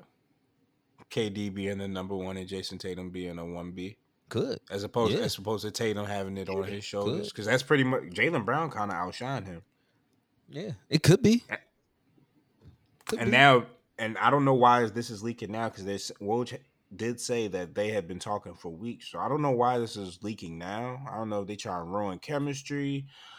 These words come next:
Speaker 1: I don't know if they just trying to, um,
Speaker 2: The ops, man.
Speaker 1: put, put, put a, put a idea out there and have people, um, send better offers.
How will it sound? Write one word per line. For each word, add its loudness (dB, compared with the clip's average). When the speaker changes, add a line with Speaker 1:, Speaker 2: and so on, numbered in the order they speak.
Speaker 1:
I 0
don't 0
know 0
if -4
they -4
just -8
trying -6
to, -6
um, -10
Speaker 2:
The -14
ops, -6
man. -12
Speaker 1:
put, -2
put, 2
put -4
a, 2
put -6
a -4
idea -4
out -2
there -2
and -6
have -6
people, -8
um, -12
send 0
better 4
offers. -2